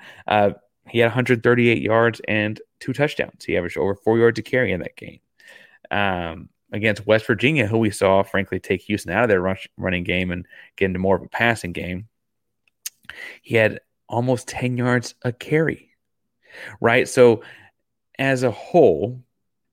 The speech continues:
it's gonna be important, obviously, to find the running back. Now, I know that's not rocket science. Find the running back, Parker. Yeah, I get it. I will say, though, that it's very, very, like, his stat lines dictate their wins in a way that's very, very painfully obvious.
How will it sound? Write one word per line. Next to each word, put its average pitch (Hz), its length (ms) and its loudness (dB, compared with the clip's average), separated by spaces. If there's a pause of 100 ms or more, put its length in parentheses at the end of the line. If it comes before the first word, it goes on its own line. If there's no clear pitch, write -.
(320)
it's 117 140 -8
gonna 120 60 -2
be 110 60 0
important, 110 600 -2
obviously, 95 480 -2
to - 80 -12
find 87 180 -6
the 90 40 -10
running 92 200 -4
back. 92 240 0
Now, 90 60 -2
I 98 60 0
know 107 100 2
that's 87 120 0
not 76 140 -2
rocket 98 320 0
science. 101 300 0 (260)
Find 160 160 4
the 147 40 2
running 180 160 4
back, 131 240 2
Parker. 120 260 2
Yeah, 95 160 2
I 98 60 2
get 101 280 2
it. - 240 2 (320)
I 101 120 2
will 107 260 4
say, 104 260 4
though, 95 160 2
that 95 140 2
it's - 260 -4 (540)
very, 120 240 2
very, 107 540 2
like, 95 400 -6 (400)
his 143 340 2
stat - 460 0
lines 98 320 -6
dictate - 640 -12
their 87 200 -6
wins - 540 -18
in 101 80 -8
a 92 60 -4
way 98 120 -2
that's 82 200 -8
very, 104 340 2
very 98 300 2
painfully 120 760 -4
obvious. - 600 -6